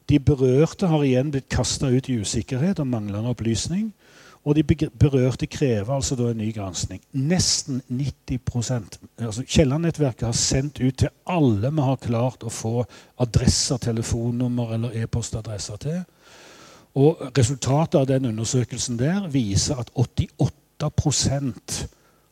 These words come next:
av etterlatte og overlevende, og nå snakker vi om samtlige etterlatte og overlevende norske, nå, ikke gjennomført en sånn undersøkelse blant engelske eller andre nå,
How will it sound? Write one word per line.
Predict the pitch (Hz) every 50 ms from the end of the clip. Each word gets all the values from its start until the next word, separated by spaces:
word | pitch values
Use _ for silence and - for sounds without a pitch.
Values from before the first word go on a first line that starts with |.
| _ _ -
av | 127 120 131 - -
etterlatte | - - - - _ _ 143 139 135 131 107 - - 131
og | 117 113 110 127 - 123 117
overlevende, | 107 101 123 123 123 127 120 107 107 101 101 -
og | _ 123
nå | 117 147 147
snakker | - 147 - 139 143
vi | 139
om | 127 -
samtlige | - - - - - 147 127 113 101 92 - - - 165 170 160 - 113
etterlatte | 104 - 120 120 123 117 101 - 127
og | 117 107 110
overlevende | 107 113 120 123 120 113 113 110 104 95 - - - _ _ _ _ _ _ _ -
norske, | 127 120 113 - - - - - 110 - _ _ _ _ _ _ _ _ _ _ _ _ _ _ _ _
nå, | - 131 -
ikke | - 113 - - - 131 123
gjennomført | 117 110 113 104 117 113
en | 113 -
sånn | 120 113 113 120
undersøkelse | - 107 107 113 107 90 113 107 101 - 98 92 - 101
blant | 98 104 104 101 104 104
engelske | 110 117 120 110 - - 113 107
eller | 101 101 104 98
andre | 95 92 95 98 101
nå, | 95